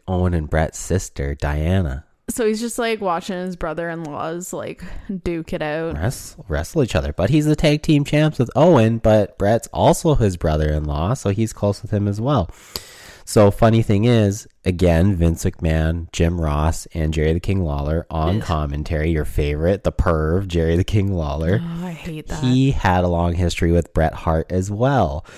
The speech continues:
Speaker 1: So it was funny because I mentioned that they had, at King of the Ring ninety-five, a kiss my foot match where the loser would have to kiss the feet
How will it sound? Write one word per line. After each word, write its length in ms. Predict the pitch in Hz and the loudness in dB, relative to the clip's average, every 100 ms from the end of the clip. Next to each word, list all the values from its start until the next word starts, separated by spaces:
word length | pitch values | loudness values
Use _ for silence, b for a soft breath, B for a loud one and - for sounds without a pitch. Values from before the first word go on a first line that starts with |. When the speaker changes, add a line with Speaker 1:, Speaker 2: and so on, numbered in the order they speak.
| B B | B B
Speaker 1:
So 400 | - 107 101 101 | 4 6 6 6
it 100 | 98 | 4
was 180 | 95 - | 2 0
funny 440 | - 139 117 95 | 0 2 2 2
because 500 | 87 90 - 87 87 | 0 2 4 4 2
I 180 | 87 95 | 2 2
mentioned 640 | 92 92 117 - 90 85 82 | 2 2 0 0 -2 0 0
that 240 | 76 73 | -2 0
they 240 | 92 104 | 2 4
had, 560 | 107 98 85 82 85 82 - | 2 2 0 0 -2 -6 -8
at 220 | 76 73 | -8 -4
King 180 | - 107 | -2 0
of 60 | 104 | 2
the 80 | |
Ring 180 | 95 92 | 2 0
ninety-five, 540 | 87 90 85 92 90 82 | 0 0 0 0 -2 -2
a 200 | 85 82 - | -4 -4 0
kiss 420 | - 123 113 - | 0 2 -2 -2
my 240 | 101 90 | 0 2
foot 500 | 87 - - 120 - | 0 -2 2 2 2
match 360 | 87 80 78 - | -4 -4 -4 -2
where 100 | 90 | 0
the 100 | 82 | 2
loser 380 | 85 98 107 92 | 4 4 4 4
would 140 | 85 | 2
have 180 | 90 92 | 2 0
to 60 | 87 | 0
kiss 320 | - - 110 | 0 2 2
the 140 | - 90 | 0 -6
feet 380 | - 107 107 | -4 -2 -2